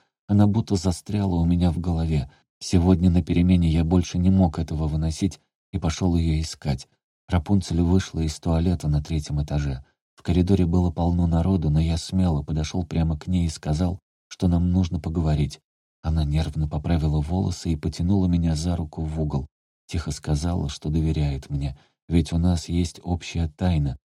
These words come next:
но если я не буду держать себя в руках, она никогда больше не пригласит меня в наше убежище.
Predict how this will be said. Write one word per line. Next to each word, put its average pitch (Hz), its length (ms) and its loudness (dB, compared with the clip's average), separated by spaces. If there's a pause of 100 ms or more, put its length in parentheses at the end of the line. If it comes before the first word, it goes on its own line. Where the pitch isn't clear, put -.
(200)
но 82 100 0
если 82 480 0
я 80 140 2
не 82 100 2
буду 85 240 2
держать 80 460 0
себя 76 240 -2
в 73 80 -2
руках, 85 420 -4 (320)
она 95 160 6
никогда 92 480 2
больше 90 420 -2
не 87 120 2
пригласит 82 580 -2
меня 67 240 0
в 69 80 -4
наше 76 280 -2
убежище. 78 680 -2